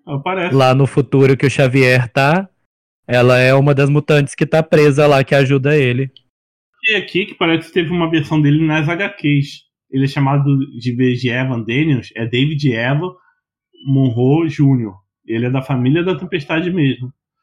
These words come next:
Speaker 1: Só que ele é só uma criança.
Speaker 2: Ah, ele existe?
Speaker 1: É, ele chega a aparecer no casamento com a família, no casamento da Pantera Negra,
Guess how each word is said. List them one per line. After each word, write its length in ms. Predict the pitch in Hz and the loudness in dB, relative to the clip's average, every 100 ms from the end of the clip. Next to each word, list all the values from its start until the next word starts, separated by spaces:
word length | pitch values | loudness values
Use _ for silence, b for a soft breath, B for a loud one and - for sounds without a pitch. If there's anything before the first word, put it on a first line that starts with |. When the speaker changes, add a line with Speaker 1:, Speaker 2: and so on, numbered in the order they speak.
| _ _ | _ _
Speaker 1:
Só 140 | 131 | -4
que 120 | 135 147 | -2 0
ele 120 | 147 | 0
é 40 | |
só 160 | 147 151 | 0 0
uma 160 | 156 160 | 0 -2
criança. 300 | - 180 170 | -4 0 2
Speaker 2:
Ah, 40 | 151 | 4
ele 140 | 127 | 2
existe? 560 | 117 139 247 - 165 147 - | 2 0 -4 -4 -6 -6 -6
Speaker 1:
É, 220 | 170 160 | -4 0
ele 140 | 147 143 | 0 0
chega 260 | 170 180 | -2 -4
a 40 | 208 | -4
aparecer 320 | 208 - 185 | -6 -6 -8
no 80 | 185 | -6
casamento 580 | 160 151 139 143 160 | -4 -2 0 0 -2
com 80 | - | -8
a 60 | 143 | -8
família, 480 | 127 120 123 131 131 | -6 -4 -2 -2 -2
no 260 | 139 135 | -4 -6
casamento 360 | 131 127 123 120 | -6 -6 -6 -6
da 80 | 120 | -6
Pantera 360 | 123 110 110 | -8 -6 -6
Negra, 240 | 107 107 | -4 -6